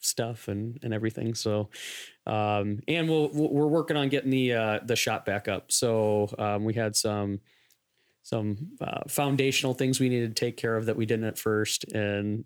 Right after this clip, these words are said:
so we're working on that. So if you try to go buy something, don't worry, that will be back up. We're working on that. So, um,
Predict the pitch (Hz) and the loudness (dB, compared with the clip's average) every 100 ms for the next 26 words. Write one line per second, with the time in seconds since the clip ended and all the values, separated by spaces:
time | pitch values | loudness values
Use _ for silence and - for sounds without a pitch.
0 | - 127 110 104 107 107 104 98 98 87 | -4 -2 0 0 -2 -2 -2 -2 -2 0
1 | - 123 120 120 - 131 120 - 165 160 | 2 2 2 0 0 0 0 -2 0 2
2 | 156 156 143 147 147 151 143 151 131 127 | 2 2 2 2 2 2 0 0 0 0
3 | 143 139 135 131 127 - - - - 127 | 2 4 4 2 0 -8 -20 -16 -4 0
4 | 131 127 131 123 117 - 117 113 - 120 | 0 2 2 2 0 0 0 -2 -6 -4
5 | 120 113 120 117 110 113 110 107 107 107 | -2 -2 -2 -2 -2 -2 -2 0 0 0
6 | 107 - - - 104 101 101 104 - _ | -2 -2 -2 2 2 2 0 -2 -12 _
7 | _ - 101 98 98 98 | _ -8 -4 -2 -2 -4